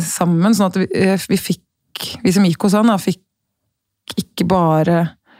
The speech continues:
den folkemusikken, men fikk veldig mye sånn jazz, fikk, pleide å få masse skiver av han, og, og han hadde så mye historier, og det var så mye ru-, rundt. Ehm,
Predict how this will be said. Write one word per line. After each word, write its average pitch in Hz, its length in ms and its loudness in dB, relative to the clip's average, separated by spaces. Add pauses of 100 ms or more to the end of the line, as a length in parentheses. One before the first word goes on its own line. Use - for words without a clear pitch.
(580)
den 190 120 0
folkemusikken, 185 560 0
men 185 100 4
fikk - 160 -2
veldig 165 280 2
mye 170 200 2
sånn 170 400 0 (100)
jazz, - 480 -4
fikk, - 220 -2 (220)
pleide 175 180 2
å - 20 -4
få 160 240 0
masse 175 160 0
skiver 165 400 2
av 156 60 2
han, 160 180 2
og, 160 140 0 (840)
og 185 80 2
han 196 120 2
hadde 175 200 2
så 165 80 2
mye 175 160 4
historier, 165 720 0
og 180 120 2
det 190 80 2
var 165 220 2
så 175 100 2
mye 180 180 4
ru-, 185 420 0
rundt. 240 520 2 (720)
Ehm, 185 580 2